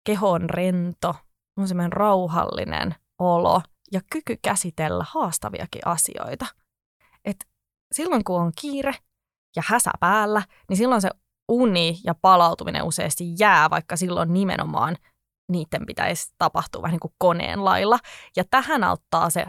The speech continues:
rutiini ja baseline, että se, että, että sulla on vakinoituneet tavat, että miten sä illalla rauhoitat itses, niin sitten kun on paljon häsää päällä, niin sä pystyt pitämään niistä kiinni ja selviät todennäköisesti siitä pienestä haipakasta vähän pienemmällä osumalla.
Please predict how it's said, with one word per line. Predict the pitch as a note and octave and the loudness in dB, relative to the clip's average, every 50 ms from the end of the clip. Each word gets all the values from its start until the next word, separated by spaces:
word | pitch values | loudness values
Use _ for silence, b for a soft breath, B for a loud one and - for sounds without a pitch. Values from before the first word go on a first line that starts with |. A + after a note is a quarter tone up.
| - _ | -6 _
rutiini | F#3+ F#3 F#3 F#3 - - - - E3+ E3+ E3 | -4 -2 -2 -4 -4 -8 -8 -6 -6 -4 -4
ja | F3 E3+ | -4 -4
baseline, | E3 D#3 F3 E3 E3 E3 E3 D#3+ - - D#2 - - - - - - | -2 -2 -2 -2 -2 -2 -2 -4 -6 -4 -4 -4 -4 -4 -4 -6 -6
että | - - | -6 -4
se, | - F3+ F3 | -4 -2 -2
että, | E3+ - _ - E3+ B B B B B B B B B B | -4 -4 _ -2 -2 B B B B B B B B B B
että | - E3+ - - | -8 -6 -2 -2
sulla | F#3 E3+ E3 E3 E3 - | -2 0 2 0 0 2
on | - F#3 F#3 F3+ E3+ E3+ D#3 D3+ - - _ - - - - _ - F#3+ - | 4 4 4 4 4 2 -2 -2 -4 -8 _ -20 -20 -20 -20 _ -20 -6 -4
vakinoituneet | D3+ E3 - - F3 - - - - - - - E3 F#3 - | -4 -4 -4 -6 -8 -8 -8 -8 -8 -8 -8 -8 -8 -4 0
tavat, | - F3 E3 F3 F3+ - | 0 2 2 0 -4 -6
että | - - | -6 -6
miten | F#3+ F3 F3+ - - - A3+ G#3+ - _ _ _ | -6 -6 -4 -4 -6 -6 -6 -8 -12 _ _ _
sä | - F#3 | -6 -6
illalla | F3 F3 F3+ - - G3 G3+ | -4 -4 -4 -2 0 0 2
rauhoitat | G3+ F#3 F3 F3 F3 E3 F#3+ F#3 F#3+ F#3 - | 4 4 4 4 4 0 0 -2 -2 -4 -4
itses, | - - F#3 _ _ - F#3+ F#3+ - - _ - | -8 -14 -16 _ _ -2 -2 -2 -4 -6 _ -6
niin | F3+ E3 | -4 -2
sitten | F3+ E3+ - _ - E3+ - _ | -2 -4 -4 _ -8 -8 -6 _
kun | D#3 F3 F3 F3+ - - _ _ | -4 -4 -4 -4 -6 -10 _ _
on | G#3+ G#3+ G3+ F#3+ | 4 4 4 4
paljon | F#3+ F#3+ F3 F3 E3+ D#3 | 0 0 0 0 0 0
häsää | F3+ E3+ D#3+ - E3 E3+ E3+ | -2 -2 0 0 0 0 0
päällä, | - - F#3 F3+ F3 E3+ E3+ F3+ | 2 2 2 2 2 2 2 0
niin | F3 D#3+ - - - | -2 -2 -8 -10 -10
sä | F#3 | -10
pystyt | - - F#3 - - G#3+ - | -8 -8 -10 -10 -12 -14 -10
pitämään | _ G#3 - - A2+ - A#3 | _ -10 -6 -4 -4 -4 -2
niistä | A#3+ A#3+ B3 A3+ - - G3 | -4 -4 -4 -4 -6 -6 -6
kiinni | - - G3 F#3 F3+ F3 F3+ G3 G3+ B B B B B B - | -6 -6 -4 -4 -4 -2 -2 -4 -4 B B B B B B -2
ja | F#3 | 0
selviät | F3+ - F#3 F3 D#3+ D#3+ - - E3 - | 2 4 2 2 2 0 -2 -4 -6 -2
todennäköisesti | - F3 E3+ E3 E3+ D#3+ E3 - F#3 F3+ - F#3+ - - - | -2 -2 -2 0 -2 -2 -2 -4 -4 -4 -4 -4 -4 -4 -4
siitä | - - F3+ E3+ F#3 F3+ | -4 -4 -2 -2 -4 -4
pienestä | - - E3+ E3+ E3+ E3+ - - | -2 -2 -2 -2 -2 -4 -4 -2
haipakasta | - F#3 F3 F3 - G3+ - A#3 G#3+ - - | 0 0 0 0 -2 -4 -6 -6 -6 -6 -6
vähän | F3 E3+ F3+ F3 - | -6 -6 -6 -6 -6
pienemmällä | - - - G#3+ A#3 A#3 - - - | -8 -8 -6 -6 -4 -4 -6 -4 -6
osumalla. | - F#3+ G#3 - - - - - C#4+ | -6 -6 -8 -10 -10 -8 -6 -6 -8